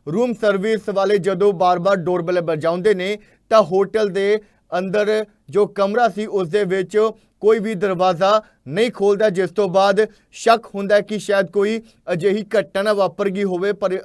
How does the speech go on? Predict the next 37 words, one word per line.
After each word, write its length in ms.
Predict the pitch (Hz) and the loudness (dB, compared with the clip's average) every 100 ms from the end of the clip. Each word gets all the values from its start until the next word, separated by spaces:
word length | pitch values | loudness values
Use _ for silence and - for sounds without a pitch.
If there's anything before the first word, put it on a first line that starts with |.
| 170 | -6
ਅਤੇ 300 | 170 208 214 _ - | 0 0 0 _ -8
ਅਜਿਹੇ 240 | 170 175 202 | -4 -2 0
ਦੇ 140 | 208 | 0
ਵਿੱਚ 320 | 175 196 190 | 0 -2 0
ਹੋਟਲ 400 | 175 156 180 202 | -2 -2 -4 -2
ਦਾ 160 | 196 196 | 0 0
ਸਟਾਫ 400 | 190 202 196 202 | 0 0 0 -2
ਤੁਰੰਤ 520 | 196 175 185 180 220 - _ _ _ | -8 -4 -4 0 -2 -2 _ _ _
ਪੁਲਿਸ 320 | 202 226 226 - | 2 2 0 -2
ਨੂੰ, 240 | 208 226 233 _ - | -2 -2 -4 _ 0
ਅ, 20 | 202 | 0
ਕਾਲ 320 | 202 214 202 | 4 4 4
ਕਰਦਾ 300 | 175 160 208 | 0 0 0
ਹੈ 140 | 170 - _ 175 | -2 -6 _ -2
ਅਤੇ 180 | 190 226 | 2 2
ਮੌਕੇ 400 | 196 190 - 220 | 4 0 2 2
ਦੇ 100 | 208 | 4
ਉੱਪਰ 440 | 202 202 214 220 226 _ - | 2 2 0 0 -2 _ -4
ਜੋ 160 | 180 | -2
ਪੁਲਿਸ 420 | 208 208 214 233 - | -2 0 0 0 -2
ਦੀ 240 | 170 214 | -6 -6
ਪੀ 260 | - 196 185 | -6 -8 -8
ਸੀ 140 | 214 | -2
ਆਰ 100 | 220 | -2
ਟੀਮ 260 | - 202 196 | -2 -6 -6
ਪਹੁੰਚਦੀ 500 | 190 185 180 185 208 | -6 -8 -8 -2 0
ਹੈ 80 | |
ਤਾਂ 300 | 190 202 208 | 2 0 -2
ਉਹਨਾਂ 360 | 214 185 190 214 - _ _ _ _ _ _ 139 | -2 -4 -2 -2 -4 _ _ _ _ _ _ -10
ਮੌਕੇ 380 | 160 175 - 208 | -6 -4 -4 -2
ਦਾ 320 | 190 202 202 - _ 151 | 2 0 0 -8 _ -6
ਮੁਆਇਨਾ 380 | 180 185 220 | -2 0 0
ਕੀਤਾ 480 | 240 190 185 214 214 190 | -2 -4 -4 0 0 0
ਅਤੇ 240 | 180 208 | -2 -2
ਦਰਵਾਜ਼ਾ 540 | 190 180 160 175 170 208 | -2 -2 2 2 2 -2
ਖੋਲ੍ਹ 300 | - 190 196 | 0 -4 -2
ਕੇ 240 | 196 202 | 0 -2